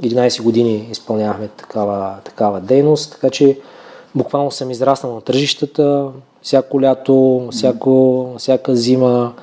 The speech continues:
Speaker 1: А, като тинейджър, след това вече като юноша и студент, а, в София учих кинорежисура,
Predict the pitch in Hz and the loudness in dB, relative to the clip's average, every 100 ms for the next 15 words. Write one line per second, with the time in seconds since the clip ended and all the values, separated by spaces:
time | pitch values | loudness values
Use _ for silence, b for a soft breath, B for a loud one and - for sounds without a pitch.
0 | B B B B B B - 131 127 127 | B B B B B B -4 0 0 0
1 | - - - 131 143 160 160 151 151 139 | -2 -6 -6 -2 0 2 4 2 0 -6
2 | - 139 127 131 - - 127 - 123 120 | -2 0 2 0 -2 -4 -2 2 4 6
3 | 131 127 131 117 - 117 120 117 117 - | 4 2 -2 -4 -4 -2 0 -2 -8 -12
4 | - 113 110 107 110 104 - 143 139 135 | -2 2 2 2 -2 -8 -2 0 2 2
5 | 127 - 113 - 139 151 147 147 143 147 | 2 0 -6 -4 0 2 2 0 -4 0
6 | 143 139 | 2 2